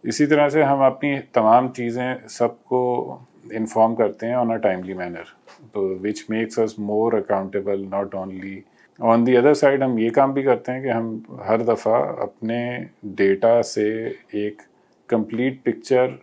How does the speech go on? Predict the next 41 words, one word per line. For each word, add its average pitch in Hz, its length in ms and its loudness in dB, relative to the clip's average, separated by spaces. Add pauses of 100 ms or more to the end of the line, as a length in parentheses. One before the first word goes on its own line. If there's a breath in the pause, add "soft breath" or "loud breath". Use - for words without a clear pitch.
हर 127 260 4
bank 107 360 -2
को 117 140 -4
भी 117 120 -2
provide 98 460 0
कर 92 160 -4
रहे 98 120 -2
होते 95 220 -6
हैं 104 120 -8
कि 110 80 -12
किस - 360 -8
तरीके 101 440 -2
से 107 240 -4
वो 113 160 -4
bank 95 280 -4
operate 90 420 -6
कर 92 100 -14
रहा - 160 -20
है। - 80 -20 (840 soft breath)
हमारी 113 720 4
एक 107 260 -4
complete, 113 580 -4 (260)
अ, 104 420 -4 (220)
view 101 640 -4
जो 104 180 0
है, 104 320 0
वो 101 520 -2 (160)
ना 95 180 -2
सिर्फ 101 360 -8
ये 101 160 -2
कि 101 100 -4
हमारे 95 340 -4
board 87 320 -8
तक 101 80 -6
जाता 98 440 -8
है, 85 100 -18 (500 soft breath)
बल्कि 98 680 0 (120)
हम 98 500 -8 (180)
जिस 110 360 -8
हद 107 60 -2
तक - 360 0